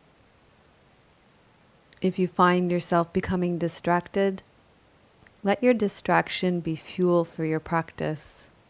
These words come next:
and bring you back into your practice. Allow my words to wash over you.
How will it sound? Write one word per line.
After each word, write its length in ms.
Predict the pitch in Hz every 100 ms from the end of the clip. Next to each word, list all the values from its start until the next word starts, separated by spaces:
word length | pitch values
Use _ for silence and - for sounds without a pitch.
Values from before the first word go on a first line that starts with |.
| _ _ -
and 260 | 180 175
bring 240 | 170 180 180
you 180 | 175
back 480 | 165 - 165 165 - -
into 880 | 190 190 185 - 180 175 170 170 165
your 140 | 175
practice. 760 | 156 - 143 - - 139 - - - _ _ _ _ _ _ _ _ _ _ _ _ _ _ _ _ _ _ _ _ _ _ _ _ _ _ _ _ _
Allow 360 | - 196 190 196
my 200 | 196 190
words 600 | 180 180 180 180 175 165
to 540 | - 170 170 160 160 160
wash 320 | 160 175 165
over 260 | 185 180 180
you. 400 | 170 160 156 160